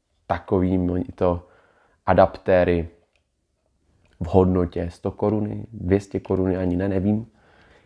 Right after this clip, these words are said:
napájet každý efekt a mít třeba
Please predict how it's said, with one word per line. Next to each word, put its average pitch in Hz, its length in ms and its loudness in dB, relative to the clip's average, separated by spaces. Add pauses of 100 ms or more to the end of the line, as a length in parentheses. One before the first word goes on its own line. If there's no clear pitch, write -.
(120)
napájet 104 600 2 (160)
každý 101 600 -4 (140)
efekt 107 460 -8 (480)
a 90 80 0
mít 95 300 0
třeba 95 440 -2